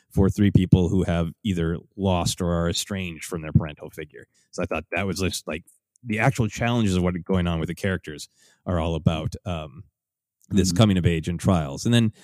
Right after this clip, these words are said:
Speaker 1: we get mentions is, mentions early on of the actual Jedi trials and what they're like, and,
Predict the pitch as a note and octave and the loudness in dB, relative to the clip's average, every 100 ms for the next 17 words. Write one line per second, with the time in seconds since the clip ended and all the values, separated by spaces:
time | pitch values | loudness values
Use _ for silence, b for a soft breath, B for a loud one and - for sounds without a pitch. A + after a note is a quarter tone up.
0 | b - A2 F#3+ A2+ A#2 G#2 F#2+ G2 F2+ | b 4 4 2 2 2 2 0 0 -2
1 | _ A#2+ C3 - A2 - C3 A2 G#2 A#2+ | _ 2 2 2 -2 2 4 4 2 0
2 | F#2 G#2 G2+ F#2 F#2 - G2 F#2 G2 E2 | 2 2 2 2 0 -2 -2 0 -2 -2
3 | D#2 A2 F2 C2 C2 - - E2+ D#2 E2+ | -2 0 0 -2 -10 -12 -8 -8 -6 -6
4 | G#2 F2 - E2+ F2+ F#2+ F2+ D#2+ D#2 | -4 -4 -4 -2 2 2 2 -4 -8